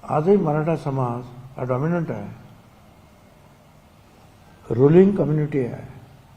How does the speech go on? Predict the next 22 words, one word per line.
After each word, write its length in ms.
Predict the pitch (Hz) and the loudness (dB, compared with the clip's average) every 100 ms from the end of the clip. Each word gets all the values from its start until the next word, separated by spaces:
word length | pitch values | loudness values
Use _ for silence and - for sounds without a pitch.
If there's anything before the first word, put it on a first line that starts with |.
| - - - | -20 -14 -6
या 80 | 127 | -2
राज्यातली, 600 | 120 117 120 117 - 127 113 - - - - - - - - - - - - - - _ - - - - _ _ - | -2 -4 -8 -10 -14 -16 -16 -20 -20 -20 -20 -20 -20 -20 -20 -20 -20 -20 -20 -20 -20 _ -20 -20 -20 -20 _ _ -12
तर 60 | |
सामाजिकदृष्ट्या 840 | - 117 120 170 220 208 208 208 240 | -8 -6 -2 -2 -2 -2 -4 -2 -2
मागास 400 | 208 202 220 - | 0 -2 -4 -6
कसा 240 | 208 220 | -6 -6
काय 140 | 208 | -4
होईल? 300 | 185 151 135 131 - - - - - - - - - - - - - - - - - - - - - - - - | -2 -4 -8 -14 -20 -20 -20 -20 -20 -20 -20 -20 -20 -20 -20 -20 -20 -20 -20 -20 -20 -20 -20 -20 -20 -20 -20 -12
मागच्या 420 | 135 135 135 196 | -6 -6 0 0
पाच 380 | 196 - 175 202 | 2 2 2 2
आयोगाने 460 | 160 165 175 180 190 | 4 4 4 2 2
नाही 200 | 170 160 | 0 0
म्हणून 240 | 160 151 | 0 -2
सांगितलं, 460 | 135 131 120 127 131 | -4 -8 -8 -10 -12
सुप्रीम 400 | - 143 151 170 | -8 -6 -4 -2
कोर्टाने 400 | 170 160 170 175 | -2 -2 -2 -2
मागास 380 | 160 147 165 170 - - - - - - - | -2 -2 -2 -4 -8 -20 -20 -20 -20 -10 0
होऊ 180 | 160 190 | 2 2
शकत 360 | 196 170 170 | 0 -2 -4
नाही 120 | 156 | -4
म्हणून 160 | 135 135 | -4 -6
सांगितलं. 400 | 135 127 131 | -8 -10 -10